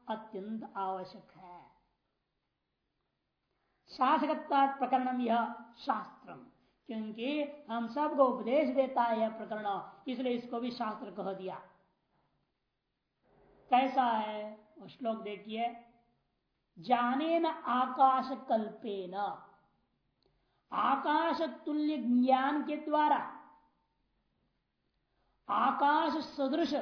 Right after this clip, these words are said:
गगनोपमान धर्मान, आकाश सदृश जीवों को जिसने जाना है, यो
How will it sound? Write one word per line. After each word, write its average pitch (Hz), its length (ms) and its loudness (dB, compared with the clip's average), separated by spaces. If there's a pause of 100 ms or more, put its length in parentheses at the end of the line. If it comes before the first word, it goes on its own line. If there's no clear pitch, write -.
(720)
गगनोपमान 294 1120 0
धर्मान, 311 600 2 (600)
आकाश 269 720 2
सदृश 269 440 -2 (420)
जीवों 277 600 4
को - 380 -6 (260)
जिसने 226 500 -10
जाना 160 500 -12
है, 269 180 -8 (760)
यो 190 720 -4